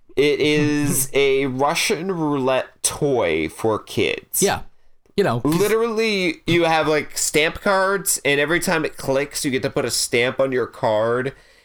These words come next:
Speaker 1: And when it does click, a little thing bops you in the side of the head from the barrel, and you lose. It's the Kappa Gun, but
Speaker 2: I like
Speaker 1: it
Speaker 2: the,
Speaker 1: is
Speaker 2: like the
Speaker 1: literally
Speaker 2: <laughs>
Speaker 1: Russian roulette for children.
Speaker 2: I like it's like the, uh, like the,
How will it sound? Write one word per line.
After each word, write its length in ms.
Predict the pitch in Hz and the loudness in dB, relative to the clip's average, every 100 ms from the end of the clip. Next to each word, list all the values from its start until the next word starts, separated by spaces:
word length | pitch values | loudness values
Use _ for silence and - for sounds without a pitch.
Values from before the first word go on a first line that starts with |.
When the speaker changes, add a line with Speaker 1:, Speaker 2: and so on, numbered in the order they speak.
| _ - | _ 2
Speaker 1:
And 260 | 127 127 127 | 2 4 2
when 140 | 135 | 0
it 180 | 127 - | 0 0
does 300 | 190 185 - | 0 0 -2
click, 520 | - 113 104 - - - - _ | -2 0 0 -4 -18 -20 -20 _
a 80 | 123 | -2
little 280 | 131 156 160 | 0 -2 -2
thing 460 | - 170 151 127 - 147 | 0 2 2 -2 -2 -4
bops 320 | - - - | -2 -2 0
you 100 | 180 | 0
in 100 | 156 | 0
the 80 | 143 | 0
side 260 | - 147 | 2 2
of 60 | 131 | 2
the 100 | 131 | 0
head 300 | 135 139 120 | 2 2 0
from 160 | - 117 | -2 -2
the 120 | 113 | 0
barrel, 680 | 104 117 131 160 208 233 - _ _ _ _ - | 0 2 2 0 -2 -4 -12 _ _ _ _ 2
and 240 | 131 123 | 2 2
you 260 | 135 156 160 | -2 -2 0
lose. 920 | 208 254 156 101 76 60 69 - - - - - _ _ _ _ 151 | 0 0 2 0 -2 -4 -2 -2 -4 -10 -20 -20 _ _ _ _ 0
It's 400 | 160 - - - | 0 0 -2 0
the 200 | 175 170 | -2 -2
Kappa 420 | - 208 311 160 | -2 -2 0 -2
Gun, 580 | 117 120 117 110 117 110 | 0 0 0 0 -4 -2
but 360 | 117 117 - - | 0 0 -2 0
Speaker 2:
I 60 | |
like 160 | 160 196 | 2 2
Speaker 1:
it 40 | |
Speaker 2:
the, 40 | 165 | 0
Speaker 1:
is 160 | 120 131 | 0 0
Speaker 2:
like 240 | 151 156 | 2 2
the 40 | 156 | 2
Speaker 1:
literally 680 | 175 180 185 185 185 180 170 | 2 2 2 2 2 0 -2
Speaker 2:
<laughs> 40 | |
Speaker 1:
Russian 640 | 151 143 147 139 170 165 143 | -2 0 2 0 0 0 -2
roulette 880 | 127 147 147 135 127 135 120 - - - | 0 0 0 0 0 0 0 -2 -6 -8
for 360 | - - 120 110 | -6 -2 0 0
children. 880 | - - - 165 139 131 220 208 165 | 0 0 0 2 2 0 0 0 0
Speaker 2:
I 20 | |
like 80 | 202 | 0
it's 100 | 175 | 0
like 160 | 180 | -2
the, 200 | 170 151 | -2 0
uh, 220 | 143 139 131 | 0 0 -2
like 200 | 135 135 | -2 -2
the, 380 | 123 120 120 | -2 -2 -4